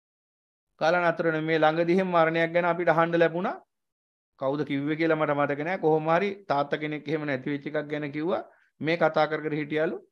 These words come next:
එකපාරක් ඇස්වලු එහෙම නතර වුණාලු. කතා කර කර ඉන්න ගමන්ම එකපාරටම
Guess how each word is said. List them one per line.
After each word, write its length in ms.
එකපාරක් 680
ඇස්වලු 400
එහෙම 300
නතර 320
වුණාලු. 400
කතා 340
කර 160
කර 120
ඉන්න 260
ගමන්ම 540
එකපාරටම 880